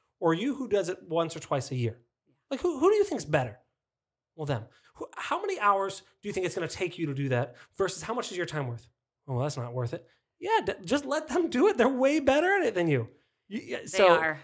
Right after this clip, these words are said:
Speaker 1: so,
Speaker 2: They're amazing.
Speaker 1: so s-, we talked about systems. What's it like, right? Slack, uh, follow a boss. Make sure that you, the team that you have has a system for your database and, and a process for it, right? Um, structure, uh, structure.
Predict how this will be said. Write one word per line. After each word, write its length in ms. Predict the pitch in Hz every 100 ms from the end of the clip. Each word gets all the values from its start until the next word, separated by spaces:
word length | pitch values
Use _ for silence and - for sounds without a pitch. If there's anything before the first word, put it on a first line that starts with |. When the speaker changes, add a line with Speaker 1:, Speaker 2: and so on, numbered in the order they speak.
| -
Speaker 1:
so, 180 | -
Speaker 2:
They're 220 | 202 185 180
amazing. 540 | 175 160 147 147 151
Speaker 1:
so 180 | - 208
s-, 280 | 185 - -
we 100 | 208
talked 140 | 220
about 200 | 208 208
systems. 380 | - 202 - 160
What's 180 | 165 -
it 80 | -
like, 160 | 151 -
right? 300 | 151 165 -
Slack, 580 | - 185 160 151 147 - _ _ -
uh, 180 | 143 143
follow 320 | - 160 156
a 40 |
boss. 240 | 147 135 -
Make 120 | 143
sure 140 | -
that 100 | 151
you, 120 | 151 160 156
the 180 | 139
team 380 | 139 - 160 151
that 140 | 147 151
you 100 | 135
have 340 | 143 139 127 - _ _ -
has 160 | 143 135
a 80 | 143
system 460 | - - 160 - 151 143
for 400 | - 143 135 -
your 120 | 151
database 640 | 131 151 151 143 131 117 -
and, 140 | 139
and 140 | 143 131
a 120 | 143 131 _ -
process 520 | - 147 131 - -
for 140 | 123 113
it, 40 |
right? 220 | 127 131 - _ _ _
Um, 260 | 135 131 131 135
structure, 720 | - - 156 - 143 139 - _ _ _
uh, 60 | -
structure. 460 | - - 214 - 117